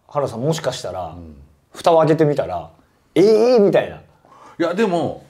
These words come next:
Speaker 2: 一個データがあって、
Speaker 1: はい。
Speaker 2: その、鉄拳って、
Speaker 1: はい。
Speaker 2: まあ、知ってる人も知らない人もおるかもしれないけど、その、う-、売れてる本数とか、
Speaker 1: はい。
Speaker 2: アクティブユーザー数ってめっちゃ多いねんな。
Speaker 1: いや、知ってます。はい。
Speaker 2: めっちゃ多いねん、ほんまに。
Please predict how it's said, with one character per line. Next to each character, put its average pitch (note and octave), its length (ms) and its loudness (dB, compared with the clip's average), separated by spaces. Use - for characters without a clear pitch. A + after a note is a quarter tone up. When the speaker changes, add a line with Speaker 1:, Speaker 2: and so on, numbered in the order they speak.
Speaker 2:
一 A#3+ 160 -4
個 - 120 0
デ D3+ 140 4
ー D#3 40 0
タ D#3+ 80 2
が C3+ 100 2
あ F2+ 40 -2
っ - 120 -14
て、 G2+ 260 -2
Speaker 1:
は - 180 -2
い。 - 120 -10
Speaker 2:
そ C#3+ 160 -2
の、 C3+ 400 0
鉄 C4 320 0
拳 A#3+ 200 0
っ F3 40 -8
て、 F#2 420 -4
Speaker 1:
は - 140 -2
い。 E2 140 -10
Speaker 2:
ま C#3+ 220 0
あ、 C3 40 -8
知 - 80 -8
っ - 40 -12
て G#3 80 2
る G3 40 0
人 F3+ 120 0
も C3+ 80 -4
知 C3+ 60 -4
ら A#2 40 0
な G#2+ 60 -2
い G2+ 40 -8
人 G#2 120 -6
も F#2+ 80 -6
お - 20 -4
る F#2 80 -6
か F2 80 -4
も D2+ 60 -14
し - 60 -16
れ F#2 40 -12
な D#2+ 60 -10
い D#2 40 -12
け - 60 -20
ど、 G2 60 -10
そ F2+ 40 -10
の、 F2+ 80 -10
う-、 E3+ 360 -4
売 - 20 -2
れ F#3+ 140 4
て F#3 160 2
る E3 100 4
本 D#3+ 220 -2
数 D#3 200 -2
と E2+ 120 -6
か、 - 100 -6
Speaker 1:
は F2+ 320 -4
い。 - 40 2
Speaker 2:
ア C#3+ 40 -2
ク - 60 -6
テ F3+ 80 -4
ィ - 20 -6
ブ E3 100 -2
ユ E3 180 -4
ー - 20 -4
ザ C#3+ 140 2
ー - 20 2
数 A#2 100 -8
っ G2 60 -8
て - 140 -16
め F2 120 -12
っ G2+ 40 -10
ち - 120 -6
ゃ B2 40 2
多 B2+ 100 0
い - 20 -8
ね D#2+ 80 -12
ん C#2+ 80 -18
な。 - 80 -16
Speaker 1:
い - 40 2
や、 F3+ 120 4
知 - 60 -4
っ - 20 -2
て D#3+ 60 2
ま C#3 100 2
す。 - 340 -14
は A2 120 -2
い。 E2+ 180 -8
Speaker 2:
め A2 120 -6
っ - 20 -8
ち - 80 -8
ゃ C3 60 2
多 C3+ 60 2
い A#2+ 60 0
ね E2 60 -10
ん、 D2+ 80 -12
ほ F2 80 -16
ん E2 80 -16
ま D#2+ 80 -12
に。 D2+ 80 -18